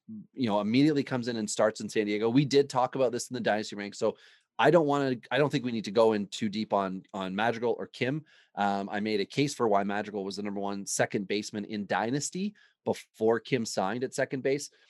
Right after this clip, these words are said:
So listen to our second base Dynasty episode if you want that information. Uh, Ha-Seong Kim, uh, we, we were both,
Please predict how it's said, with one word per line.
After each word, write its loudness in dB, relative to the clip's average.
So 2
listen 2
to 2
our 6
second 0
base -2
Dynasty 0
episode -2
if -2
you -4
want -2
that 0
information. -4
Uh, -2
Ha-Seong -2
Kim, 0
uh, 2
we, 0
we 0
were 4
both, 6